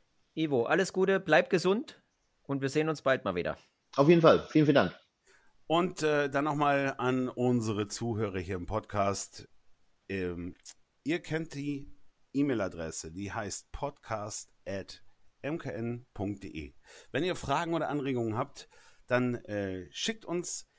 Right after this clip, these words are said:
Speaker 3: Mails und wir werden sie beantworten. Auf jeden Fall, wenn ihr Lust habt, mal ein ba-, ganz besonderes Thema anzugehen, da kam gerade ganz taufrisch,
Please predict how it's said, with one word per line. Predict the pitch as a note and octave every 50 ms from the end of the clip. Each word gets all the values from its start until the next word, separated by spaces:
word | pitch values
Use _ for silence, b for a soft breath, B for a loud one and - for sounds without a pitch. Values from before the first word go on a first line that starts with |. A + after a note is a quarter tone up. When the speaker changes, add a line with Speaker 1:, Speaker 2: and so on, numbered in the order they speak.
| _ - -
Speaker 3:
Mails | G2 G#2+ C#3+ E3 E3+ F3 E3+ E3 E3+ - - -
und | - - B2 B2 B2 B2 B2 A#2+
wir | G2+ A2+ A2
werden | A2 G#2+ G#2 G2+
sie | G2+ G2 F#2 F#2+
beantworten. | F#2+ - - - - D3+ D#3+ C3 C3+ C#3+ C#3 G2+ B2+ B2 A2+ - - - _ _
Auf | - G#2 G2+ - -
jeden | D3 E3+ E3 D3+
Fall, | - - A#2 A2+ A#2+ A#2+ B2 -
wenn | - G#2+ A2+
ihr | A2+ A#2 B2 A#2+ A2+ G#2+ - B B B B B B B
Lust | A2+ D3 G#3 G#3+ - - -
habt, | E3+ E3+ - -
mal | D3 C#3+ C#3 C#3+ C#3+ C#3
ein | - B2+ C3 C3
ba-, | C3 C#3 C#3+ -
ganz | A2+ C3+ D#3 E3 -
besonderes | - D3 D#3 F3 F#3+ F3+ D#3+ -
Thema | - F3+ F3+ F3+ E3+
anzugehen, | D3+ D#3 C#3 - C#3+ C#3+ D3+ D#3 D#3 D#3 D#3 D3
da | C3+ B2
kam | - C#3 C3+ C#3 C3
gerade | B2 C#3 C#3 D3 C#3+
ganz | C3 D3 E3 - - -
taufrisch, | - - - - - - E3 E3 E3 - - - -